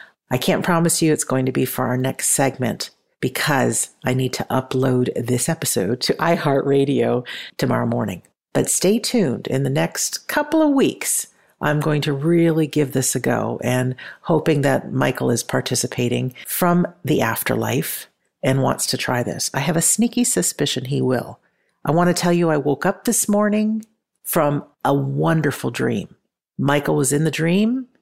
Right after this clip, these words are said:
being very caring and affectionate, and he was holding my cat, Millie.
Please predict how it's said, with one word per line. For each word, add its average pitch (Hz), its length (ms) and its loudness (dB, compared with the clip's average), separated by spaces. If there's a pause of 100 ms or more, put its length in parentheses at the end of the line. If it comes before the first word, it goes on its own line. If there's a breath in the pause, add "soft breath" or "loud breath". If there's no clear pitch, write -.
(180)
being 151 360 2
very 175 920 2 (180)
caring 165 520 2
and 147 80 0
affectionate, 113 720 -2 (360 loud breath)
and 147 120 2
he 151 140 4
was 131 140 2
holding 202 640 2
my 135 280 -2
cat, - 580 -2 (260)
Millie. 131 680 0